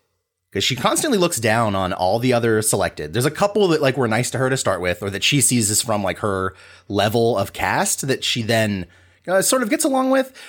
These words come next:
but she just, like, will make some sort of rude comments about even the girls' bodies. She, like, kind of body shames this one girl who has apparently a very well-endowed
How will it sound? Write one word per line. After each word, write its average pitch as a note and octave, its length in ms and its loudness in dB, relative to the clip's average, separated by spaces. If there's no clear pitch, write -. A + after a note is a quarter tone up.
but - 100 0
she - 120 2
just, D4 160 2
like, A3+ 280 0
will E3 120 0
make D#3+ 180 2
some A#2+ 160 -2
sort F3+ 160 0
of G2+ 80 -2
rude C3 220 2
comments A#2+ 340 -2
about G#2+ 260 0
even F3+ 280 2
the A#2+ 80 2
girls' A2 260 2
bodies. F#2+ 400 2
She, - 80 0
like, A2+ 140 0
kind C#3 240 -2
of G#3 320 0
body F3+ 260 2
shames G#3 300 0
this G#3 180 -2
one D3 220 0
girl F#3 220 2
who D#3+ 100 2
has A#2 360 0
apparently A2+ 500 -6
a A2 100 -10
very G#2+ 220 -2
well-endowed F#2 760 -4